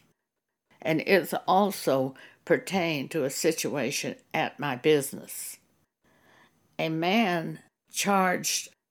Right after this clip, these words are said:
several Indian arts dealers in Dallas with conspiring to keep him from doing business in Dallas. It was a totally ridiculous charge. I had written a newspaper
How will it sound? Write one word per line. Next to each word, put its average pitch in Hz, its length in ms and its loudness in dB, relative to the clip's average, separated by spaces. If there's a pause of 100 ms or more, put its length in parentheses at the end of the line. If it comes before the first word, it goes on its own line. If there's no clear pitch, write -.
several 226 680 2 (140)
Indian 180 500 2 (100)
arts 175 460 -2
dealers 131 640 0
in 143 180 0
Dallas 117 680 -2 (540)
with 180 380 2 (140)
conspiring 196 880 0
to - 160 -10
keep 214 460 0
him 139 260 -2
from 143 260 -4
doing 156 400 0
business 160 600 0
in 147 260 -6
Dallas. 123 640 -4 (1040)
It 190 200 2
was 165 240 0
a 143 140 4
totally 160 720 2
ridiculous 120 960 0
charge. - 720 -6 (1300)
I 190 180 6
had 180 260 2
written 147 400 0
a 131 480 -4
newspaper 151 920 0